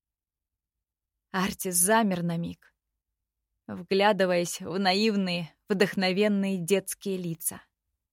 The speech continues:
«Однажды семь воинов отправились в поход», вкрадчивым голосом начала эльфийка.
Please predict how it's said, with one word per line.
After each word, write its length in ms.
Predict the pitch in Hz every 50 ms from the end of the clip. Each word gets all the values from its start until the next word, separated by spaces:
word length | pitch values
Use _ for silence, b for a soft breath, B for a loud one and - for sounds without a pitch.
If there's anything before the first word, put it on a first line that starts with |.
| _ _ _ _ _ _ _ _ _ _ _ _ _ _ _ _ _ _ _ _ -
«Однажды 1000 | 156 165 175 165 - 170 156 151 170 214 247 254 240 208 196 170 170 190 202
семь 500 | 190 - - - 180 185 202 202 190 175
воинов 720 | 156 151 185 226 247 240 240 240 226 220 220 220 - - - -
отправились 1000 | - 175 - _ - 156 151 156 165 180 190 180 175 170 170 170 170 - - -
в 80 | - _ _
поход», 680 | - 135 143 - - - 147 151 151 151 156 - _ _ _ _ _ _ _ _ _ _ _ _ _ _ _ _ _
вкрадчивым 680 | _ _ - 170 165 170 165 - - 170 160 160 165
голосом 440 | 156 175 190 208 214 208 - 190 175
начала 360 | 170 170 - - 170 170 175
эльфийка. 580 | 180 180 160 - - 165 156 - - - 165